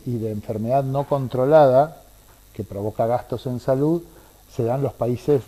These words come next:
de menor desarrollo. Y lo traigo a colación un poco porque,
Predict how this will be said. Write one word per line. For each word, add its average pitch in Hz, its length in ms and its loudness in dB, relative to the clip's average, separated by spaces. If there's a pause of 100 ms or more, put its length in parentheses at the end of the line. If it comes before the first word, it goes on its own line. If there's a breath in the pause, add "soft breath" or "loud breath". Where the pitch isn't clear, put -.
(200)
de 107 220 -8
menor 110 420 -4
desarrollo. 92 520 -8 (1800 soft breath)
Y 127 280 -6
lo 120 180 -4
traigo 147 260 4
a 143 60 0
colación 160 340 2
un 175 100 0
poco 185 280 0
porque, 131 440 0